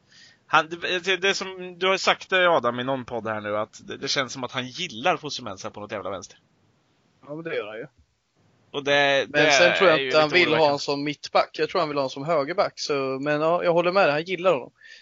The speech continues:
Speaker 2: Man vill... han, han, han har ju inte kört honom som mittback, fast det kanske är den rollen han ska ha. Som
Speaker 1: Ja.
Speaker 2: fotbollsspelare. Inte United, men som
Speaker 1: Ja.
Speaker 2: fotbollsspelare är han ju en mittback.
Speaker 1: Ja, gud ja. Eh,
Speaker 2: Han är oduglig som högerback, tycker jag.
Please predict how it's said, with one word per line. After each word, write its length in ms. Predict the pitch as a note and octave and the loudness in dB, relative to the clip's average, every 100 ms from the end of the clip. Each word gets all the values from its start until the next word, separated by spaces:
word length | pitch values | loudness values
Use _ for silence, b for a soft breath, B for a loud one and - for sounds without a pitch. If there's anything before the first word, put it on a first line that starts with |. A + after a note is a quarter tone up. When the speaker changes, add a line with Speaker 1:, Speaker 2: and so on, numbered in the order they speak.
| _ | _
Speaker 2:
Man 140 | C#3+ D3+ | 0 4
vill... 280 | E3 D#3 - | 4 2 0
han, 240 | F3 E3+ - | 0 0 0
han, 360 | F3 E3+ D#3+ - | 0 0 -4 -4
han 160 | F3+ | 0
har 60 | E3+ | 0
ju 60 | E3+ | 2
inte 140 | G3 | 2
kört 320 | F#3+ G#3+ G#3 | 4 6 4
honom 160 | E3+ D3+ | 2 -2
som 200 | D3+ D3+ | -2 -4
mittback, 420 | D#3+ - - D#3+ | -4 -4 -2 0
fast 200 | - C#3 | 0 -4
det 60 | D3+ | -4
kanske 260 | D3 - | -4 -4
är 20 | D3 | 0
den 220 | E3+ D#3+ | 0 2
rollen 300 | E3 E3 C#3+ | 0 0 -4
han 140 | C3 | -6
ska 380 | A#2+ - G3+ D#3 | -8 2 6 6
ha. 260 | - D#2+ - _ _ _ _ _ _ _ _ _ _ _ _ | 2 -8 -10 _ _ _ _ _ _ _ _ _ _ _ _
Som 180 | - B2+ | 2 8
Speaker 1:
Ja. 100 | C3 | 10
Speaker 2:
fotbollsspelare. 680 | F#3 D3+ D3+ - G3+ C#3+ B2+ - | 10 6 0 4 6 6 2 -4
Inte 340 | F3 D#3+ G#3 G3+ | -8 0 2 4
United, 320 | G#3 - C3 | 4 0 -6
men 100 | C3+ | -4
som 100 | D#3+ | -4
Speaker 1:
Ja. 140 | F3+ | -2
Speaker 2:
fotbollsspelare 500 | D#3+ E3 - G#3 D#3 | -4 -6 0 2 4
är 20 | C#3 | 2
han 100 | C3 | -2
ju 60 | |
en 80 | C3 | -6
mittback. 540 | B2+ - A#2 - - _ _ | -8 -8 -8 -8 -12 _ _
Speaker 1:
Ja, 120 | - | -10
gud 200 | G#2+ B2+ G2 | -4 -4 -6
ja. 360 | - _ - | -12 _ -8
Eh, 320 | A2 A2 G#2+ | -4 -2 0
Speaker 2:
Han 120 | C#3 D#3 | 0 0
är 120 | D#3 | -2
oduglig 400 | D#3+ F#3+ E3 C#3+ | 2 2 2 -2
som 140 | D3 | 0
högerback, 340 | C#3+ D#3 D#3+ - - | 0 2 0 -2 -8
tycker 220 | C#3 D3 | -6 -2
jag. 160 | C#3 | 0